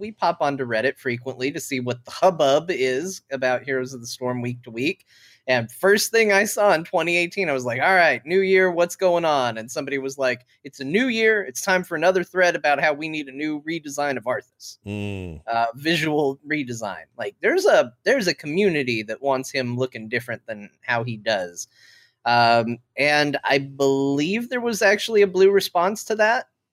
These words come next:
Speaker 1: um, kind
Speaker 2: Oh.
Speaker 1: of confirming that it's continuing to get attention, that they're probably not gonna reskin him so much as, uh,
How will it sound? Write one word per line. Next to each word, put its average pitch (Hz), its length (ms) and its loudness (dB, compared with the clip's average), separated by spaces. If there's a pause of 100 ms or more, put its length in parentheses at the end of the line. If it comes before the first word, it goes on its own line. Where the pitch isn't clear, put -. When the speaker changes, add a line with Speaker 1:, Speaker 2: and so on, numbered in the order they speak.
Speaker 1:
um, 127 800 -2 (380)
kind 160 260 0
Speaker 2:
Oh. - 40 0
Speaker 1:
of 78 100 -10
confirming 151 720 -2
that 143 180 2
it's 139 200 -2
continuing 147 880 -4
to 139 100 -6
get 147 180 -2
attention, 175 720 -2 (460)
that 135 320 2
they're 135 160 0
probably 143 520 0
not 139 220 2
gonna 139 180 -2
reskin 143 640 -2
him 170 340 -2
so 160 200 -2
much 156 320 2
as, 143 520 -4
uh, 123 320 4